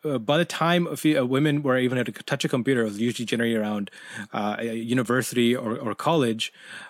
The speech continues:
Um, men have been, you know, by the nineties, were been playing, uh, with computers since they were ten years old.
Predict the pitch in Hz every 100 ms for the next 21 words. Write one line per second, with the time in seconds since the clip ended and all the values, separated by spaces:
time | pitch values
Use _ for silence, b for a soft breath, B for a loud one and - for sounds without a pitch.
0 | - 117 117 117 117 139 - 131 127 120
1 | 117 143 151 135 131 131 143 123 113 120
2 | 113 135 202 135 123 120 120 120 113 -
3 | 147 147 156 135 131 - 131 117 160 123
4 | - 139 127 131 117 - 131 117 135 131
5 | -